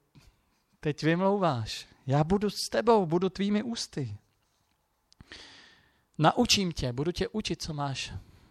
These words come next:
mluvit. Představte si třináctý verš. Po všem tom rozhovoru, po všech těch znameních.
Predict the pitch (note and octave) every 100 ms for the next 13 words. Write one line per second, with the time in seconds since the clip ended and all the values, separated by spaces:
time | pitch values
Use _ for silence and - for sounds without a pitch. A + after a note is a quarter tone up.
0 | - C3+ B2+ G#2 - _ _ _ _ _
1 | _ _ _ _ _ _ _ _ _ _
2 | - - - C3 - B2 C3+ - D3 -
3 | D3 C#3 C#3 - C3 A#2+ A2 A2+ - -
4 | _ _ _ _ _ - _ _ - D#3
5 | - F#3 E3+ D#3+ D#3 D3 C3+ C3+ A#2+ A#2
6 | A2+ - C#3+ - C3 - C3 B2+ A#2 A2
7 | G#2+ G#2 _